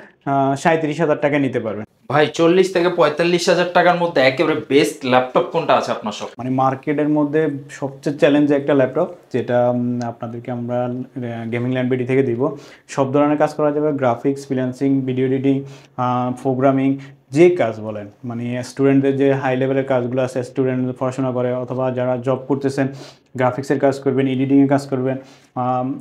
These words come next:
Speaker 1: আসলে বর্তমানে Ryzen-এর ল্যাপটপগুলো খুবই ডিমান্ড, যে যারা ভিডিও এডিটিং করে, গ্রাফিক্সের কাজ করে, গেমিং করতে চায়, তাদের জন্য হচ্ছে বেস্ট ল্যাপটপ হচ্ছে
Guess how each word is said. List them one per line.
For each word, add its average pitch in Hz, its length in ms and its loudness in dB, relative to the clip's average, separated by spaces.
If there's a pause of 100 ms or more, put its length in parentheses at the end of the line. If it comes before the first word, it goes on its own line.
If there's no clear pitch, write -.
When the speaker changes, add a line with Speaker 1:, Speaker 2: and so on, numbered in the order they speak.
Speaker 1:
আসলে 156 400 0
বর্তমানে 147 420 2
Ryzen-এর 131 420 2
ল্যাপটপগুলো 139 420 0
খুবই 147 380 0
ডিমান্ড, 139 440 2
যে 131 320 2
যারা 131 180 0
ভিডিও 135 260 0
এডিটিং 127 260 -2
করে, 123 240 -2
গ্রাফিক্সের 127 400 -2
কাজ 127 200 -4
করে, 123 200 -4
গেমিং 135 260 2
করতে 135 200 2
চায়, 135 120 2
তাদের 131 300 -4
জন্য 135 180 0
হচ্ছে 139 200 -2
বেস্ট 135 240 -2
ল্যাপটপ 139 180 0
হচ্ছে 147 260 -2